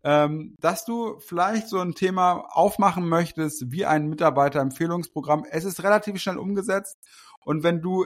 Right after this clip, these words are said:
wie gesagt, individuelle Strategien und Ideen brauchst, wie ein Empfehlungsprogramm in deinem Betrieb aussehen könnte,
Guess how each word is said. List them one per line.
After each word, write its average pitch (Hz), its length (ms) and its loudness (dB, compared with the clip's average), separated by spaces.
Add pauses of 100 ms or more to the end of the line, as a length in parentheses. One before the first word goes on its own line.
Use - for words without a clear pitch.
(120)
wie 147 120 -4
gesagt, 151 460 0
individuelle 139 800 4
Strategien 131 680 -2
und 120 160 -2
Ideen 123 320 2
brauchst, 117 440 2
wie 123 120 -2
ein 117 120 0
Empfehlungsprogramm 123 840 2
in 110 120 2
deinem 104 220 0
Betrieb 104 300 -10
aussehen 156 440 2
könnte, 123 380 -2